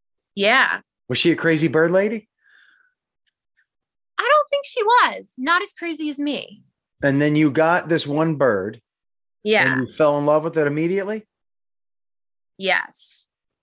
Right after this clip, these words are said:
Speaker 2: Now, I want, here's where I want you to be honest. And this, I, I admit this is my ignorance flowing forth, okay?
Speaker 1: Okay.
Speaker 2: I have a dog, Jet.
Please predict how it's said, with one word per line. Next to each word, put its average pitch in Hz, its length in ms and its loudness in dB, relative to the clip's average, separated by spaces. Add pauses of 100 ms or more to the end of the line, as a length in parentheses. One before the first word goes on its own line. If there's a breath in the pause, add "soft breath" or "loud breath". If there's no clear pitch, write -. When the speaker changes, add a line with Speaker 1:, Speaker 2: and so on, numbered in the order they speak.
(160)
Speaker 2:
Now, 151 140 0
I 170 140 4
want, 220 280 0
here's 226 300 0
where 208 180 4
I 170 40 4
want 160 220 2
you 139 80 -4
to 131 60 -4
be 120 180 -4
honest. 80 440 -12
And 131 140 2
this, 180 240 -2
I, 127 160 0
I 127 160 -2
admit 131 460 0
this 135 160 -8
is 117 120 -10
my 135 220 0
ignorance 110 800 -8 (600)
flowing 131 520 -4
forth, - 340 -10 (220)
okay? 135 380 0 (220)
Speaker 1:
Okay. - 400 -6 (1500)
Speaker 2:
I 120 40 -6
have 156 200 0
a 170 60 0
dog, 143 340 2
Jet. 101 260 -6